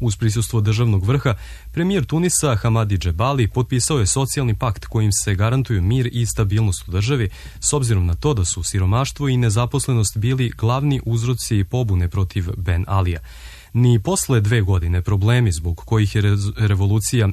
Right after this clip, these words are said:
izbila nisu rešeni, pa se mogu očekivati novi potresi, upozorava u izjavi za Radio Beograd jedan profesor orijentalistike Darko Tanasković. Pripremila Nevena Kostadinović.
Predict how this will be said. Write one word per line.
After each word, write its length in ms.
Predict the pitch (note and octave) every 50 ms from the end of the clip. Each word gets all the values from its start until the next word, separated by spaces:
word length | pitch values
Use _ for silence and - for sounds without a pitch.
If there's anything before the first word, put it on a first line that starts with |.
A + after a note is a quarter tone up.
| - -
izbila 420 | A2+ A2+ A2 A2 C3+ A#2+ F2 E2+
nisu 320 | F2+ G2+ B2+ B2 - G2+
rešeni, 440 | E2+ F#2+ B2 A#2+ - C#3+ B2+ A2 G2 - - - - - - - - -
pa 100 | B2 B2+
se 120 | - -
mogu 240 | E3 E3+ F3 E3 E3+
očekivati 540 | D3+ B2+ C#3 B2 - D#3+ D#3+ E3+ - - B2+
novi 300 | A2+ A2 B2+ D#3+ F3 D#3
potresi, 500 | - C3 G#2+ - - E2+ - - - F2+
upozorava 540 | F2+ F2 - G#2 F2+ A2+ A2+ A#2 A#2+ A2+ A2
u 120 | G#2+ A2
izjavi 320 | A2 A2+ G#2+ A#2+ A2 G#2 F#2+
za 160 | F2 G#2 G2
Radio 260 | G#2+ G#2+ G#2 G#2 F#2+
Beograd 360 | F2+ G2 G2+ G#2+ G#2+ G2+ F2
jedan 340 | F#2+ A2+ B2 C#3 C3+ A2 F#2+
profesor 560 | - G#2 G#2 G2+ B2 G#2+ - - G#2 G2 G2+ -
orijentalistike 880 | G2+ G2 F#2+ F#2 F2+ F2 - F2+ F#2 G#2 G2 - C#3 B2+ - A#2+ A2+ - A2
Darko 320 | F#2 F2+ D#2+ - - F#2
Tanasković. 500 | - E2+ D#2+ D2 D2 - - E2+ - E2 - - - - - - - - -
Pripremila 440 | C#3 C#3 A#2+ C3 B2+ B2+ B2+ A#2 G#2
Nevena 300 | G2+ G2+ G2 G2 F#2 E2+
Kostadinović. 720 | - F#2 - - F#2+ F2 F#2 F2 F2 D#2+ - - -